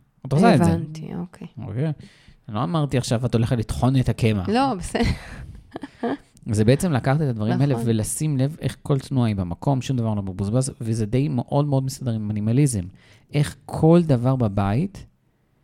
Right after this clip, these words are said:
Speaker 1: גם אם הוא ליופי אגב, הוא משרת את המטרה שלו. אין לי שום דבר שהוא מעלה אבק. משהו שהוא מעלה אבק, ממש שכבת אבק,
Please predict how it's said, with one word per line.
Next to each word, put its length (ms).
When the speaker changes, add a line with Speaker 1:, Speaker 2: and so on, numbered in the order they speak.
Speaker 1:
גם 260
אם 80
הוא 140
ליופי 600
אגב, 400
הוא 120
משרת 720
את 80
המטרה 480
שלו. 300
אין 220
לי 100
שום 320
דבר 340
שהוא 220
מעלה 240
אבק. 520
משהו 260
שהוא 160
מעלה 320
אבק, 480
ממש 600
שכבת 500
אבק, 500